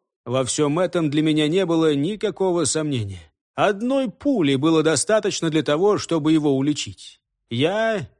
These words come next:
немедленно вернулся в Англию. Человек Морана увидел меня, и, само собой разумеется, тотчас же дал ему знать о моём прибытии. Он должен был, безусловно, связать мой поспешный приезд с его преступлением,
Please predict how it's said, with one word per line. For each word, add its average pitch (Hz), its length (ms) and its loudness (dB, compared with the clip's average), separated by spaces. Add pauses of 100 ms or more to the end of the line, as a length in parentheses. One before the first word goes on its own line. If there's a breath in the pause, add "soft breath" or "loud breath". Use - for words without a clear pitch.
немедленно 208 960 0
вернулся 214 580 0
в 226 60 -2
Англию. 110 480 -6 (440)
Человек 147 480 0
Морана 185 440 2
увидел 160 500 2
меня, 202 460 0 (280)
и, 135 160 0
само 196 380 -2
собой 233 320 -2
разумеется, 208 720 2
тотчас 196 580 0
же 147 160 0
дал 170 240 0
ему 156 260 0
знать 123 460 -2
о 120 60 -2
моём 135 260 -2
прибытии. 113 640 -6 (400)
Он 151 340 2
должен 175 460 2
был, 185 160 4
безусловно, 196 800 2
связать 185 600 0
мой 147 180 0
поспешный 151 600 -2
приезд 214 500 -2
с - 140 -4
его 165 220 2
преступлением, 185 880 -2